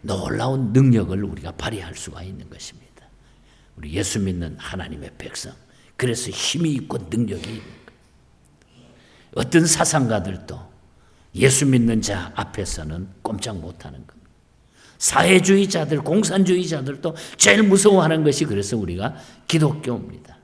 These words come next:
예수 믿는 자들입니다. 마지막 시대에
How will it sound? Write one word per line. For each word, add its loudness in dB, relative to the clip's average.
예수 -4
믿는 -6
자들입니다. -20
마지막 -4
시대에 0